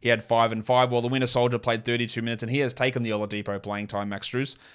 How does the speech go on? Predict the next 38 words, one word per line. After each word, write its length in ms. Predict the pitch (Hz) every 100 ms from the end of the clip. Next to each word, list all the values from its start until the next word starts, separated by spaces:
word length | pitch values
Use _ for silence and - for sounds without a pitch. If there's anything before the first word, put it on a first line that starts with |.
| - -
Eleven 340 | 131 139 135
points 280 | 127 131 123
for 80 | 117
him 180 | 123
with 160 | 120 110
three 240 | - 117
threes 300 | 110 113 113
on 100 | 113 -
eighty 240 | 117 117 113
percent 380 | 107 - 107
shooting, 280 | - 101 98
but 220 | 92 98
not 240 | 110 104 - _ -
a 60 | 98
huge 340 | - 107 101
amount 180 | 101 101
of 80 | 104
interest 320 | 101 95 -
for 100 | 101
me 360 | 101 110 107 - - _
in 460 | 117 117 113 110 110
using 300 | 110 123 120
him 160 | 123 113
outside 280 | 113 113
of 100 | 104
Deepers. 460 | 107 131 123 95 - _ _ _ _ _ _ _ _ _ _ _ _ _ -
I 80 | 131
don't, 180 | 143 -
how 120 | 147
much 160 | 151
do 80 | -
I 20 |
need 140 | 127 123
to 80 | 123
talk 180 | 117
about 140 | 113 104
this 120 | 104
game? 200 | 110